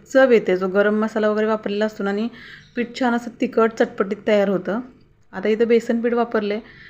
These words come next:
त्यामुळे पाणी अगदीच कमी कमी घालून याचा चांगला गोळा करून घ्यायचे. बेसन पीठ, अ, ना, अजिबात पातळ मळायचं नाही.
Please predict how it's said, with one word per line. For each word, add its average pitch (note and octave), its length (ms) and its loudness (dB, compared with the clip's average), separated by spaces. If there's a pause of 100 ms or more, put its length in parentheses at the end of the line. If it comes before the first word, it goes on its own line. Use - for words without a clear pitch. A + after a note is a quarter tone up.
(200)
त्यामुळे G#3 220 -2
पाणी G#3+ 320 0
अगदीच G#3 320 -4
कमी G#3+ 260 -2
कमी G#3+ 240 0
घालून A3+ 300 -2 (480)
याचा G3+ 200 -4
चांगला A3+ 320 0
गोळा G#3 260 4
करून G3 300 0
घ्यायचे. F#3+ 460 -6
बेसन G3+ 340 -4
पीठ, G#3 240 -4
अ, G#3 140 -2
ना, G#3 160 -2
अजिबात G3 320 -4
पातळ A3+ 460 0
मळायचं G#3 440 0
नाही. F#3+ 160 -4